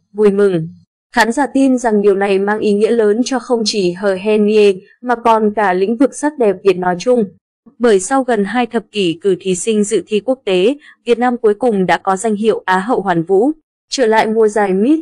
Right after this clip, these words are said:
Universe hai nghìn không trăm mười tám, Hờ Henie và đại diện Puerto Rico đều dừng chân ở top năm chung cuộc. Format của cuộc thi không chọn Á hậu ba và Á hậu bốn, vì thế khán giả tiếc nuối và thắc mắc người đẹp Việt ở vị trí nào trong top năm.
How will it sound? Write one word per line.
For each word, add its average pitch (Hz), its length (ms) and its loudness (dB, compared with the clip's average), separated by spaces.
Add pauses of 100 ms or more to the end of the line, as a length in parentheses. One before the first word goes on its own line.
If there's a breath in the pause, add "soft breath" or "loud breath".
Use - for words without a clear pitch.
(120)
Universe 247 540 0
hai 233 140 -2
nghìn 202 260 0
không 202 180 0
trăm 202 160 -4
mười 180 100 2
tám, 185 440 0 (260 loud breath)
Hờ 254 100 0
Henie 254 480 2
và 220 160 -4
đại 190 200 0
diện 196 380 -2
Puerto 220 320 0 (100)
Rico 208 420 2 (100)
đều 185 240 2
dừng 180 280 -2
chân 214 300 0
ở 190 220 2
top 247 180 0
năm 226 160 -2 (100)
chung 208 200 -2
cuộc. 190 320 0 (280)
Format 220 320 0 (120)
của 190 180 2
cuộc 180 180 2
thi 208 160 0
không 202 260 -2
chọn 202 220 -4
Á 202 100 0
hậu 220 200 -2
ba 233 360 0
và 196 120 -2
Á 185 140 0
hậu 226 200 -2
bốn, 196 340 2 (280 loud breath)
vì 254 100 -2
thế 220 360 2
khán 214 220 0
giả 233 200 -2 (100)
tiếc 294 160 0
nuối 226 360 2
và 247 80 -2
thắc 277 220 -4
mắc 320 220 0
người 226 180 2
đẹp 180 260 0
Việt 196 300 0
ở 180 180 0
vị 165 240 -4
trí 190 180 -2
nào 202 340 0
trong 185 240 -4
top 226 140 0
năm. 196 340 -2